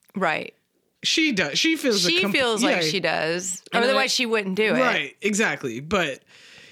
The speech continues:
Speaker 2: she's such a badass, like, in freaking business. And I, and I heard an interview the other day, I might have sent it to you, like, a gal that worked with her on some random
Speaker 1: Mm-hmm.
Speaker 2: thing just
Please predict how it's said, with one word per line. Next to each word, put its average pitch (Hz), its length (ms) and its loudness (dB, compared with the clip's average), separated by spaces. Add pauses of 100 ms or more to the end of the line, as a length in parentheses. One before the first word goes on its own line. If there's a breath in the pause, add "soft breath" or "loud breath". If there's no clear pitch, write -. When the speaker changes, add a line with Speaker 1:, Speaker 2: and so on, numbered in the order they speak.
(140 loud breath)
Speaker 2:
she's 285 460 0
such 294 260 0
a 320 100 2
badass, 202 840 0 (220 soft breath)
like, 208 200 0
in 190 200 0
freaking 269 400 -2
business. 208 420 -2
And 190 120 0
I, 214 240 0
and 208 140 0
I 214 160 2
heard 262 160 0
an 285 100 0
interview 233 320 -2
the 208 80 0
other 196 140 2
day, 220 100 2
I 208 40 0
might 202 160 0
have 214 80 0
sent 180 180 -4
it 180 100 -4
to 123 100 -6
you, 113 100 -8
like, 135 300 -6 (640 loud breath)
a 165 80 -2
gal 190 260 0
that 190 140 0
worked 170 220 -2
with 185 120 -4
her 196 120 -2
on 170 140 -4
some 170 420 -6
random 208 380 -2
Speaker 1:
Mm-hmm. 202 100 2
Speaker 2:
thing 190 380 0
just 190 360 -2